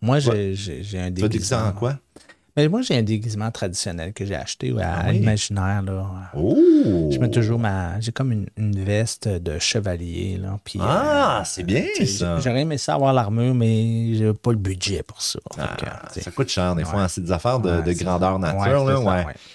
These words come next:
Speaker 2: Ça, ça coûte cher un peu. Mais oui, vingt-huit, vingt-huit octobre, il y a ça, et c'est le matin.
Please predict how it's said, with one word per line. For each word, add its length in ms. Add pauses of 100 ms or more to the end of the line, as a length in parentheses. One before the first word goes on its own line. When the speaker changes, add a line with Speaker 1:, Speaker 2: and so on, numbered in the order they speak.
(300)
Speaker 2:
Ça, 80
ça 120
coûte 140
cher 280
un 80
peu. 220 (260)
Mais 80
oui, 200
vingt-huit, 400 (240)
vingt-huit 560
octobre, 380
il 100
y 40
a 60
ça, 260
et 80
c'est 200
le 100
matin. 420